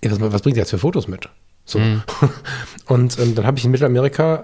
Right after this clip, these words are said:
Speaker 1: ähm, auf dem Weg dahin mir noch einen riesen Schädel gemacht, weil am liebsten, Thomas Jones, wer es weiß, ist sehr auf Reportagefotografie und so aus. Und jetzt habe ich das Gefühl gehabt, ich müsste Reportage da machen. Und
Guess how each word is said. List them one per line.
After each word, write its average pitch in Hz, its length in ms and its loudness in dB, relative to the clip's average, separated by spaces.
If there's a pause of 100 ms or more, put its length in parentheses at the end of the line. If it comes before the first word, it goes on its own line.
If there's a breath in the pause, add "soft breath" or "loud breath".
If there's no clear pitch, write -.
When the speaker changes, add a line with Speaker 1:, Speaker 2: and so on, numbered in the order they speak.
Speaker 1:
ähm, 123 180 0
auf 117 140 -6
dem 127 160 2
Weg 180 140 2
dahin 156 200 2
mir 165 140 2
noch 123 100 0
einen 131 100 2
riesen 175 400 2
Schädel 151 320 2
gemacht, 120 380 0
weil 123 140 2
am 120 100 2
liebsten, 190 840 -2
Thomas 123 280 -6
Jones, 143 320 -2
wer 135 100 -2
es - 100 -8
weiß, 131 260 -2
ist - 240 -6 (500 loud breath)
sehr 139 300 2
auf 143 160 -4
Reportagefotografie 135 1200 -2
und 117 120 -4
so 127 140 -2
aus. 127 240 -4
Und 131 60 0
jetzt 107 180 -4
habe 123 120 -2
ich 120 80 -4
das - 140 -8
Gefühl - 260 -2
gehabt, 143 140 0
ich - 120 -6
müsste 143 220 0
Reportage 120 600 -4
da 92 140 -6
machen. 98 340 -8
Und 95 220 -12